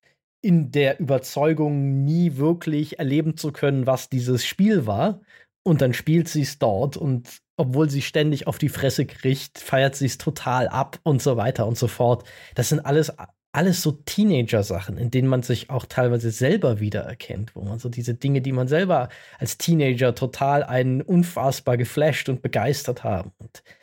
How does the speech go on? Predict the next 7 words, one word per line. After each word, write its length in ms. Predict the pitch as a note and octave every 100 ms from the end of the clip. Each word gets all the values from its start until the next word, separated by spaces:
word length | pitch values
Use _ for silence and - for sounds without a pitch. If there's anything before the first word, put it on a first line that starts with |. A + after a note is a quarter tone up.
| - _ _ _ _ _ -
und 180 | D#3+ C#3
da 220 | C#3+ D#3+
halt 220 | D#3 D3+
auch 160 | C#3+ C3+
noch 200 | C#3 -
mal 300 | C#3 B2+ -
ein, 540 | B2+ A#2+ A#2+ A#2 A#2+